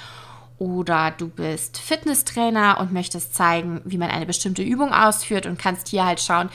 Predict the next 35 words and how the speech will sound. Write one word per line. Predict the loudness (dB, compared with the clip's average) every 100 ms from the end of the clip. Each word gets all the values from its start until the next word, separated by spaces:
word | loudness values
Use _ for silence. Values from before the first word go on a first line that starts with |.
| -12 -16 -12 -4
dass | -2
man | 2 2 0 -6
genau | -4 4 8 8
die | 6 -2
Körperteile | 0 2 4 2 4 2 2
nur | -2 -2
zeigt, | 2 2 2 -2 -12 -14 -18
die | -8 -4
relevant | 0 4 4 4
sind | 2 2
für | 0
die | -2
Übung. | 0 0 2 2 0 -6 -14 -14 -6
Das | 0
heißt, | 2 2
man | 0
muss | 0
auch | -2
hier | 0 2
nicht | 4 2
unbedingt | 4 4 4 2 2 0 -6 -14 -6
den | 2
ganzen | 4 4 2
Körper | 4 4 4 2
und | 0
dein | -2 -2
Gesicht | -2 -2 -4 -8 -12
sehen. | -12 -14 -20 -20 -20 -10
Das | -4
sind | 2 2
jetzt | 4
ja | 2
nur | 0 0
zwei | 0 0 0 -4 -2
Beispiele. | 2 4 2 -2 -2 -2